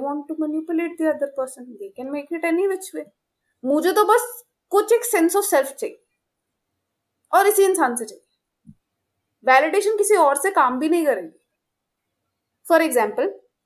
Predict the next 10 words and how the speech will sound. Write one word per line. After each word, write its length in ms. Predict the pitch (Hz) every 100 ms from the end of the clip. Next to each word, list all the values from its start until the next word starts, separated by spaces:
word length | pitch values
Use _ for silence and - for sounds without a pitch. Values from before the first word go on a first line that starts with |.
| _
एक, 240 | 302 302 -
एक, 400 | 294 269 - -
uh, 600 | 254 247 240 240 - 254
I 60 | 277
have 180 | 262 277
this, 180 | 320 - - _ _ _ _
I 100 | 240
had 100 | 240
this 160 | 339 -
patient 580 | 233 214 233 - - -